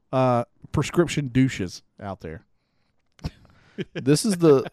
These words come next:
Speaker 1: <laughs>
Speaker 2: Ted Cruz.
Speaker 1: Ted Cruz has a very punchable face. Martin Shkreli, though, just something about that
Speaker 2: Oh,
Speaker 1: guy.
Speaker 2: yeah.
Speaker 1: Just a smug fucking look on his face
Speaker 2: I'll give you
Speaker 1: whenever
Speaker 2: one.
Speaker 1: Okay.
Speaker 2: This is not on the list. This is my
Speaker 1: All right.
Speaker 2: list.
Speaker 1: All right.
Speaker 2: It's a stupid dude, Facebook guy.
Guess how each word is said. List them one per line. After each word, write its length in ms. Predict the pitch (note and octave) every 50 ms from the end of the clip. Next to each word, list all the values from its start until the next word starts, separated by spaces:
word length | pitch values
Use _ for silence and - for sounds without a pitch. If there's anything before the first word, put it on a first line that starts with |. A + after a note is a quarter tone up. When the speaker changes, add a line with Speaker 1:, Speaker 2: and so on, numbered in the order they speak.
| _ - D#3 - - - - _ - - _ _ _ _
Speaker 1:
<laughs> 720 | _ _ _ _ _ _ _ _ _ _ _ _ _ _ -
Speaker 2:
Ted 300 | - D3 C#3+ D3 C3+ -
Cruz. 680 | - - D3+ C#3+ C#3 D#3+ F#3+ G#3 G3 - - - - _
Speaker 1:
Ted 200 | - G3 G#3+ G3
Cruz 260 | - G#3+ G#3 G3 E3+ D3+
has 140 | E3+ D#3
a 80 | D#3+ D#3
very 240 | C3+ C#3+ C#3 C3+ B2
punchable 400 | - B2+ A#2+ A#2 - - A2+ G#2
face. 260 | - A#2 A2 G#2 -
Martin 260 | C3+ D#3+ G3+ A#3 G#3 F#3
Shkreli, 440 | - - D#3+ D#3+ D#3 D#3 D3+ C3+
though, 180 | A2 A2+ G#2 G#2
just 240 | G#2 - D#3+ D3+ -
something 300 | - A3+ A3 - G#3+ F3+
about 320 | C#3 - C3+ C3 B2+ -
that 100 | - B2 A2
Speaker 2:
Oh, 120 | E3 D#3+
Speaker 1:
guy. 60 | C#3+ C3
Speaker 2:
yeah. 180 | A2+ G2+ G#2+ - - _ _ - _ - -
Speaker 1:
Just 220 | E3 G#3 F#3+ -
a 60 | F#3
smug 500 | - - - E3+ E3+ F3 F3+ F#3 F#3 E3+
fucking 400 | - - - F#3+ E3 - E3+ C#3+
look 200 | C#3 C#3+ C#3+ -
on 80 | D3+ C#3
his 140 | D3 C3 -
face 220 | - - C3+ C#3
Speaker 2:
I'll 80 | D#3 G3
give 80 | E3 D3+
you 60 | C3+
Speaker 1:
whenever 160 | B2+ B2 A#2+ A#2
Speaker 2:
one. 220 | B2 C3+ D3+ C#3 _ -
Speaker 1:
Okay. 260 | B2+ - C3+ B2+ B2+ C#3
Speaker 2:
This 180 | - D3+ D#3 D3
is 80 | C3+ C3
not 180 | D3 D3 C#3+
on 100 | C#3 B2+
the 60 | A2+
list. 220 | G#2 G2+ G2 G2 -
This 140 | D#3+ C#3 -
is 60 | -
my 180 | G#2 A2 A#2+ A#2+
Speaker 1:
All 80 | G#2+ F#2+
right. 100 | F#2 F2
Speaker 2:
list. 200 | F2 F2 - -
Speaker 1:
All 60 | A2
right. 200 | G#2+ A2 A2+ - - _ _ _ _ _ _ _ _ _ _ _ _ _ _ _ _ _ _ _ _ _ _ _ _ _
Speaker 2:
It's 120 | - -
a 80 | - -
stupid 800 | - - - - - - _ _ _ - C3 A#2+ G2 A2 G2+ F#2+
dude, 240 | A2 A2 G#2+ G2 - - - - - _
Facebook 440 | - - D3 A#2 A2 A#2 G#2+ G#2 G2
guy. 260 | G2+ G2 F#2 F#2 F2+